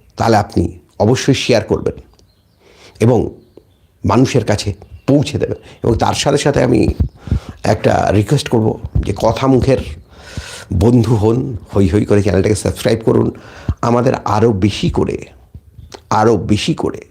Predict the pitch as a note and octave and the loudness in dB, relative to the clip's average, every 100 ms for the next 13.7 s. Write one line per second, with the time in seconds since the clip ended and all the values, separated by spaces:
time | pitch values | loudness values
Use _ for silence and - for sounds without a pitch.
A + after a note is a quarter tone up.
0 | _ - - - - - - - - - | _ -14 -12 -10 -12 -12 -18 -14 -12 -12
1 | - - - G#2+ A#2+ B2+ - A#2 A2+ G#2 | -12 -8 0 4 4 4 0 0 0 0
2 | F#2+ G2+ F#2 - - - - - _ - | -2 -2 -2 -4 -8 -16 -20 -20 _ -4
3 | F#2 E2+ - - - - G2+ G#2 F2 G2 | 0 0 -2 -6 -12 -2 2 2 4 2
4 | F2+ F#2 - B2+ A2+ G2 E2 - - - | 0 -4 0 0 2 0 -2 -4 -8 -18
5 | - A2+ G#2 B2+ A#2 B2 G2+ A2 A#2+ F#2+ | -4 -4 0 0 2 2 4 4 4 4
6 | G#2+ G#2 G2+ A#2 - - - - - _ | 2 0 2 2 2 0 -6 -18 -20 _
7 | - - - F#2 E2+ D2+ F2 E2+ D#2+ E2 | -16 -8 -4 -2 -2 0 2 2 0 -2
8 | - - - - F2 F#2+ D#2+ - - - | -6 -16 -18 -10 -2 0 0 -4 -8 -6
9 | - - - - - C#3 C#3+ D3 A#2 G#2+ | -6 -6 -8 -10 -4 -2 0 2 2 2
10 | F#2 F2 D#2 D#2 - F2+ C#3 B2 G#2 D#2 | 2 0 -2 -2 -4 0 2 4 2 0
11 | - A2 A2+ G2+ G2+ A2 G#2 G#2 G2+ A2 | -2 0 0 2 2 2 0 0 0 0
12 | A2 G2+ A#2 A2+ G#2+ F#2+ F#2 F#2+ - - | -2 0 2 2 0 0 2 0 0 0
13 | F#2 F2 G#2+ - E2+ - | 2 0 0 0 -2 -4